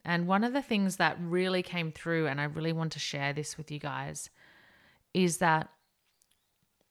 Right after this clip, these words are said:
the only way we can deepen and expand our relationships, our relationships with our parents, with our children,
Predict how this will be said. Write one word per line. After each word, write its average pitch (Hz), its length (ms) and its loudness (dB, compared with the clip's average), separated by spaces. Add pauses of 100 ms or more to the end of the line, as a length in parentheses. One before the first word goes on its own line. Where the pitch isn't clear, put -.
(360)
the 185 140 2
only 233 380 0
way 185 320 6
we 165 140 0
can 170 240 -2
deepen 170 500 0
and 160 220 -2
expand 151 720 -2
our 151 160 0
relationships, 151 1040 -4
our 165 160 -4
relationships 175 840 -4
with 160 100 -6
our 143 140 -4
parents, 180 640 0
with 165 100 -4
our 147 180 -2
children, 151 680 -6